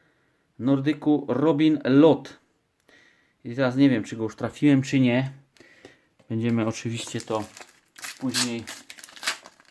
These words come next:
sprawdzać. Jeszcze mamy dużo saszetek, więc pewnie wpadnie tego dużo więcej. Izrael i Rumunia. Ja nadal poszukuję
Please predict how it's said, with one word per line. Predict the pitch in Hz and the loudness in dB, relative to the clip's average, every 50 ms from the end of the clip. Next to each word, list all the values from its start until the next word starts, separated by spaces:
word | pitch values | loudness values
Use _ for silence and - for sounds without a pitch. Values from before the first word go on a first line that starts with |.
| _ _ - _ _ - _ - _ _ _ - - - _ _ | _ _ -20 _ _ -20 _ -20 _ _ _ -20 -20 -20 _ _
sprawdzać. | _ - - - - 135 135 135 120 107 110 120 123 151 - - - - - _ _ - - - _ _ - - | _ -20 -20 -6 -2 0 0 0 0 2 4 4 4 4 2 -4 -10 -12 -16 _ _ -20 -20 -20 _ _ -18 -16
Jeszcze | 117 - - - 123 | -16 -16 -14 -12 -10
mamy | 120 117 113 113 107 | -8 -8 -6 -6 -6
dużo | 120 127 127 123 | -6 -4 -4 -4
saszetek, | 123 - 123 - - 135 123 - 123 117 | -6 -6 -10 -8 -8 -8 -6 -6 -8 -6
więc | 113 120 117 110 - - - _ _ | -6 -6 -6 -8 -10 -16 -20 _ _
pewnie | _ 117 113 113 113 107 | _ -14 -10 -10 -10 -12
wpadnie | 107 _ - 120 113 113 110 107 | -10 _ -6 -6 -4 -6 -10 -10
tego | 107 113 104 107 104 104 101 - _ _ - | -8 -8 -8 -6 -8 -8 -10 -14 _ _ -14
dużo | 113 110 104 107 104 | -12 -10 -8 -8 -6
więcej. | 113 120 110 104 - - 101 107 120 135 - - _ _ _ _ - _ _ _ _ _ _ _ _ _ _ _ _ _ _ _ _ _ _ _ _ _ - - _ _ _ _ _ _ _ _ _ _ _ _ - | -6 -6 -6 -8 -6 -6 -6 -6 -6 -8 -12 -20 _ _ _ _ -20 _ _ _ _ _ _ _ _ _ _ _ _ _ _ _ _ _ _ _ _ _ -20 -20 _ _ _ _ _ _ _ _ _ _ _ _ 0
Izrael | 143 143 139 151 160 151 - - 147 147 147 143 - | 0 0 2 4 4 4 4 2 2 2 2 0 0
i | 131 131 139 139 135 - - _ _ _ | 0 2 2 2 0 -4 -14 _ _ _
Rumunia. | 120 117 120 135 147 143 156 160 165 151 120 92 85 - - _ _ _ _ _ _ | -4 -2 2 4 6 6 6 6 6 4 4 2 0 -4 -10 _ _ _ _ _ _
Ja | - 110 123 135 139 | -8 -2 0 2 2
nadal | 135 131 135 127 135 135 135 | 2 0 2 0 0 0 0
poszukuję | 135 - 131 - - 135 135 - 123 117 113 117 123 127 | -4 -8 -10 -6 -6 -8 -4 -2 0 2 2 2 2 0